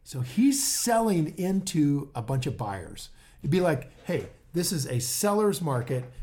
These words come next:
Buyers are in there, they wanna buy, and they're driving the price up." And Buffett goes, "Okay, that's close enough to intrinsic value.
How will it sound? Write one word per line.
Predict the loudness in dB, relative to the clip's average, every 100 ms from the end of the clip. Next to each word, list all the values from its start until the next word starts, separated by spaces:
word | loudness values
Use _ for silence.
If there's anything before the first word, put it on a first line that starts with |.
| -6
Buyers | -2 0 0 0 0
are | 0 0
in | 2
there, | 2
they | 0
wanna | 0 0 0
buy, | 0 0 0 -2 -8 -12 -20 -8
and | -2
they're | 0
driving | 0 0 0 0
the | -2
price | -2 0 0 -2 -4
up." | -4 -4 -12 -18 -18 -6
And | 0 2
Buffett | 2 0 0
goes, | 0 0
"Okay, | 0 0 0 0 -2 -8 -8
that's | -2 0 -2
close | -2 0 0
enough | 0 -2 -2
to | -2
intrinsic | 0 0 0 -2
value. | -2 -2 0 2 0